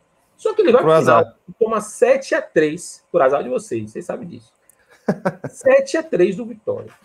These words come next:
Speaker 1: O time toma sete a três do Vitória, a torcida entra em parafuso.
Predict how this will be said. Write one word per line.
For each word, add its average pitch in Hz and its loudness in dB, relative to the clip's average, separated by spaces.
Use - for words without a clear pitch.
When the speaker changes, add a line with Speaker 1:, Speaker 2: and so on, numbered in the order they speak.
Speaker 1:
O 190 -20
time 262 -14
toma 254 -6
sete 254 -4
a 254 -4
três 214 -2
do 208 -8
Vitória, 170 0
a - -16
torcida 214 -6
entra 233 -8
em 240 -8
parafuso. 170 -4